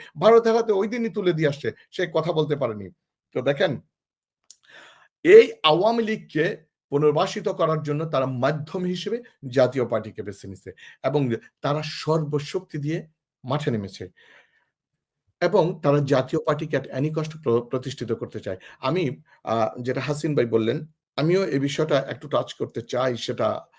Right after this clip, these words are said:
যে জাতীয় পার্টি যদি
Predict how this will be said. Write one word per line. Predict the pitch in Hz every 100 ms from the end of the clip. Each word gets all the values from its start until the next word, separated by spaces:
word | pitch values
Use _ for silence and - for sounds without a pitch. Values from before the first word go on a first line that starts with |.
| _ _ _ _
যে | 127 110 117 113 107 _ _ _ _ _ _ _ - 131
জাতীয় | 143 170 160 226
পার্টি | 226 202 202 214
যদি | 156 139 135